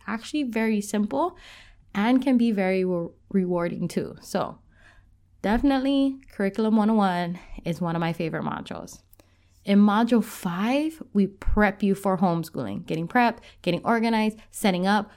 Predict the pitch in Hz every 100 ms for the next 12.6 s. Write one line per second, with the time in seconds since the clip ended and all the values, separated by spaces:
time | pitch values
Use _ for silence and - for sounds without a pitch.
0 | _ - 180 175 254 254 233 233 233 220
1 | 226 - - - 196 202 214 214 208 185
2 | 180 175 175 214 226 220 254 262 277 226
3 | 208 208 202 - - - 190 185 196 -
4 | 226 202 185 196 196 - - 185 180 180
5 | 175 180 170 170 - 175 170 160 160 156
6 | _ - 165 156 240 240 - - - 170
7 | 185 214 220 240 240 _ _ 156 202 240
8 | 240 - - - 175 220 226 240 - 202
9 | 214 - 202 214 254 214 202 208 220 247
10 | 240 214 202 202 247 247 269 - - -
11 | _ _ - - 175 165 170 160 160 156
12 | 147 156 143 123 - 69